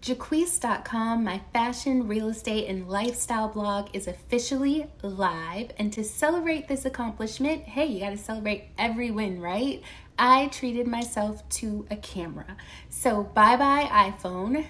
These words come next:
for photos at least, and hello Sony A sixty-four hundred. Let's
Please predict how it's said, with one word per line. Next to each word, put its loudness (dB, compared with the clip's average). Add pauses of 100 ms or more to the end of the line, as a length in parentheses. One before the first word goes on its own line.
for -4
photos -2
at -8
least, -2 (100)
and 0
hello 0
Sony -2
A -2
sixty-four -8 (140)
hundred. -6 (380)
Let's -2